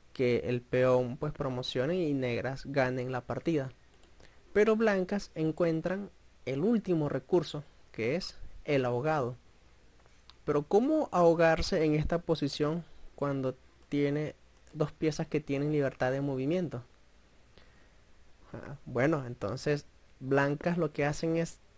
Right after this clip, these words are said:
tratar de que es-, esta pieza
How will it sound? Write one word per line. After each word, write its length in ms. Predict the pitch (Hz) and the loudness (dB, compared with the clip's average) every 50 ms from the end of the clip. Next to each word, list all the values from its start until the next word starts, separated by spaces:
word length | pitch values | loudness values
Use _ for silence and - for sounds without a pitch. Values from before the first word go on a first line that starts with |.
| - - - - - - | -20 -20 -20 -20 -14 -4
tratar 560 | - 151 156 151 - - 160 180 208 - - | 0 0 2 0 2 2 4 4 4 2 -2
de 220 | - 160 160 156 156 | -2 -2 -2 -2 -2
que 320 | - - 151 139 117 - - | -4 -2 -2 -2 -2 -2 -4
es-, 220 | - 160 170 - - - - - - - _ - - - - - | -4 -2 0 0 -2 -2 -6 -14 -20 -20 _ -20 -20 -20 -8 -2
esta 500 | 165 170 170 165 - - - 196 196 - | 0 8 8 8 8 8 2 -4 -4 -4
pieza 480 | - - 220 196 180 - - 190 180 | -2 2 4 4 4 4 0 -2 -2